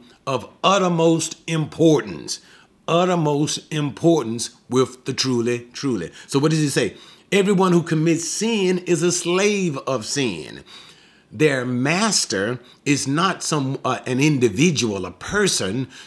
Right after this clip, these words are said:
to whom they are enslaved to, or a group of people or a nation that they are enslaved to. What they are enslaved to is sin. And so therefore Jesus says, "It is sin that has you bound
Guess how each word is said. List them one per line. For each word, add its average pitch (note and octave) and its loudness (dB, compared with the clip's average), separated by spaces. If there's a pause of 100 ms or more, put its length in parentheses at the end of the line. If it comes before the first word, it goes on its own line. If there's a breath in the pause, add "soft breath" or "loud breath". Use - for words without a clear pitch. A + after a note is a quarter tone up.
to B2+ 0
whom C#3 4
they C3+ 2
are A#2 0
enslaved G#2 -2
to, C3 -2
or A#2+ 0
a G2+ -2
group B2+ 0
of A#2 -4
people F3+ -2
or A#2+ 4
a A2 2
nation C#3+ 0 (300 loud breath)
that B2+ 0
they C#3+ 2
are G#2+ 0
enslaved G#2+ 0
to. C3+ -2 (440 loud breath)
What G2+ -4
they G#3 0
are C#3 0
enslaved D#3+ 0
to C3+ -2 (480 soft breath)
is F3 2
sin. D#3 0 (220 loud breath)
And C3+ 0
so C3+ 0
therefore D#3 0
Jesus D3 -2
says, C3 0 (100)
"It E3+ 0
is F3 0
sin D#3+ 0 (160 loud breath)
that C#3+ 0
has C#3+ -2
you C#3 0
bound C#3+ 0